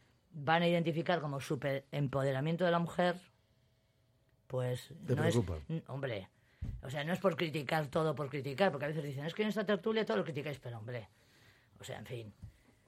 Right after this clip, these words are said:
Speaker 1: di que has hecho una canción divertida para pasar el rato, no sé qué, pero no trates de vendernos que es de superempoderamiento de la mujer.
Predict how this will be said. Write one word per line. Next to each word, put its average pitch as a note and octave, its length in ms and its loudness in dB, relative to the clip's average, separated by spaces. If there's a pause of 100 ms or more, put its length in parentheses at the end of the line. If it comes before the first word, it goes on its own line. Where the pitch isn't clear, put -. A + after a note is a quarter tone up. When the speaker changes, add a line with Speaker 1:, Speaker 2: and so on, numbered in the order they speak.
Speaker 1:
di C#3 160 -6
que D3 100 -4
has C3 80 -2
hecho D3+ 160 -4
una C#3+ 120 -6
canción D3 300 0
divertida D#3 500 2
para C#3+ 160 -2
pasar C#3+ 300 -2
el D3+ 60 0
rato, D#3+ 260 2
no E3 60 0
sé C3 100 -4
qué, C#3 120 -6
pero B2 240 -4
no C#3+ 160 -4
trates D3 320 -2
de D3+ 80 0
vendernos E3 760 4 (600)
que B2 160 -2
es - 260 -8 (440)
de D#3 240 0
superempoderamiento C3 1080 -4
de E3 60 2
la A#2 80 -6
mujer. A2+ 360 -10